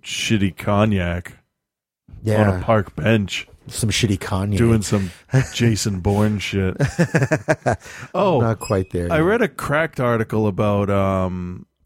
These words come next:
Speaker 1: uh, winter or, or holiday drinks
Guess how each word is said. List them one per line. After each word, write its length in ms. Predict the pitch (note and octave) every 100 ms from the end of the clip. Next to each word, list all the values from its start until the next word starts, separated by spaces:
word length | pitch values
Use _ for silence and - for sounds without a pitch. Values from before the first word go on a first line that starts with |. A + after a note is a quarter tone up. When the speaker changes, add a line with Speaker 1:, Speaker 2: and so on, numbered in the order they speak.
| _
Speaker 1:
uh, 240 | G2+ F#2+ F#2
winter 720 | G2+ G#2+ A#2+ - A#2 G#2+ G2
or, 180 | - F#2 - -
or 260 | A2+ F#2+ F2+
holiday 600 | - G#2 A2+ A2 G#2+ G2+
drinks 640 | F2 G2 B2+ E3 - -